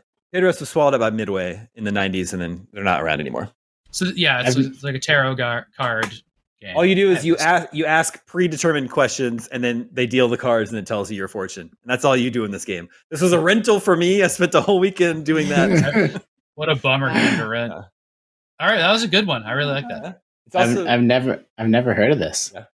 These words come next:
Speaker 1: a rare developed game. So, like, this is nineteen eighty-nine. The N E S was a huge phenomenon.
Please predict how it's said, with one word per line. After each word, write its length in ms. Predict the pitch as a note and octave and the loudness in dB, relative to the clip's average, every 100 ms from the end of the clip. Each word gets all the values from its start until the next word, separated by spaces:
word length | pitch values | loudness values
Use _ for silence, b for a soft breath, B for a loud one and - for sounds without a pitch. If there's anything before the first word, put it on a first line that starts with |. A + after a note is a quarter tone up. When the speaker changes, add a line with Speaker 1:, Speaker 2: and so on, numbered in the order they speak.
| _ | _
Speaker 1:
a 20 | |
rare 160 | F#2+ G#2+ | -8 -6
developed 240 | G#2+ G2+ | -4 -6
game. 160 | G#2+ G2+ | -6 -10
So, 160 | - E3+ | 0 2
like, 140 | E3+ | 2
this 80 | E3 | 0
is 60 | F3 | 0
nineteen 260 | F#3+ F3 | 0 2
eighty-nine. 480 | F#3+ F3+ D3 C#3 C#3 b b | 2 4 2 2 -2 b b
The 100 | C#3+ | -6
N 80 | D#3 | -2
E 60 | D3+ | 2
S 180 | C#3 B2+ | 0 0
was 100 | B2 | -8
a 40 | |
huge 400 | - C#3+ C3 B2+ | -4 -2 -2 -4
phenomenon. 880 | - C#3 B2 A#2 A#2 A2 A2 A2 A2+ | -6 0 2 2 0 0 0 -2 -6